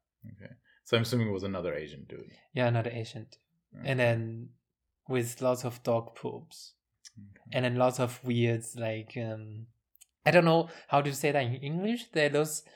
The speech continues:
Speaker 2: they play guns, you know, like 生存游戏, like B B guns and something.
Speaker 1: Mm-hmm.
Speaker 2: They will, like,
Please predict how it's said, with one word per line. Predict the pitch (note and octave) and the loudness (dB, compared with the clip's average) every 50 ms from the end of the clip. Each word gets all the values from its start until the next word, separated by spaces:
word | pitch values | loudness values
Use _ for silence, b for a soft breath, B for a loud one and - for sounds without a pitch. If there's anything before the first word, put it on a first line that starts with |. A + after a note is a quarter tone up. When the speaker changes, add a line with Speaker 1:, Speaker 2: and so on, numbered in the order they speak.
| B B B B | B B B B
Speaker 2:
they | C3 B2+ | -6 -6
play | - - - D3 D3+ | -4 0 4 4 4
guns, | D3 B2+ A#2 C3 B2+ C3 B2 A2+ G#2+ G2+ G2 - - - - | 4 2 4 6 6 8 6 4 2 0 -6 -10 -12 -12 -8
you | B2 A#2 | -6 -6
know, | A2+ G#2+ G#2+ G#2+ | -6 -6 -6 -6
like | G#2+ G#2+ - - | -8 -10 -8 -6
生 | - D#3 D3 D#3+ D#3+ | -2 -2 0 0 -2
存 | - - A#2+ A2 A2+ | -4 -4 -4 -4 -4
游 | A2+ G#2 G#2 G#2 | -4 -6 -6 -6
戏, | G#2+ - - - B2 A2 G#2 A2 B2+ _ b b b b b b b b | -6 -6 -6 -6 -8 -8 -10 -10 -16 _ b b b b b b b b
like | - A2+ A#2 A#2 A#2 - - | -4 -4 -4 -4 -8 -10 -8
B | C#3 C3+ | -6 -6
B | B2+ C3 C3+ B2+ | -4 -4 -6 -4
guns | B2 - B2 A#2+ A#2 A#2+ A#2+ B2 A#2+ | 2 2 4 4 6 4 2 2 -2
and | A#2+ A2 | -4 -6
something. | - A#2+ A#2 A#2 A#2+ B2+ A#2+ | -4 -2 -2 -2 0 0 0
Speaker 1:
Mm-hmm. | B2 | 0
Speaker 2:
They | A#2+ A#2 | 0 0
will, | A#2 A2+ A#2 A2+ A2 G#2+ A2 | 0 -2 -2 -2 -4 -4 -6
like, | A2+ A2 G#2+ - - | -8 -8 -10 -12 -18